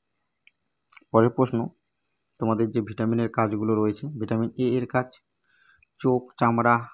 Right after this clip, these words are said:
হাড়, দাঁত ও খাদ্যনালীর গঠন ঠিক রাখতে সাহায্য করে ভিটামিন এ। ভিটামিন ডি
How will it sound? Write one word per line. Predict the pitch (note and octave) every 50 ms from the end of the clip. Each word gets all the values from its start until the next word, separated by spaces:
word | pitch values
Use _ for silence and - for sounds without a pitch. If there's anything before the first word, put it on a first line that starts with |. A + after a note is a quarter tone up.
| - -
হাড়, | A#2+ A#2 A#2 A#2 A#2
দাঁত | G#2 G2+ A2+ A2 A2 G#2
ও | A#2+ A2+
খাদ্যনালীর | - - - G#2+ G2 A#2 A#2 A2+ A2+ A2+ A#2 A2
গঠন | A2 - A2+ - - A#2+ A#2
ঠিক | - B2 A2 A2
রাখতে | A2 G#2+ - - A2+
সাহায্য | G#2 - A2 G#2+ G#2+ G2+ G#2+ G2+
করে | G#2+ G#2+ G#2+
ভিটামিন | G2 G#2 G2 A#2 G#2+ G#2+ G#2
এ। | - F#2+ A2+ B2 D#3+ - - _ _ _ _ _ _ _ _ _ _ _ -
ভিটামিন | A#2 G#2+ B2 A#2 A2+ A#2 A#2 A#2 G#2+
ডি | G2+ A#2 A#2+ B2+ D3 -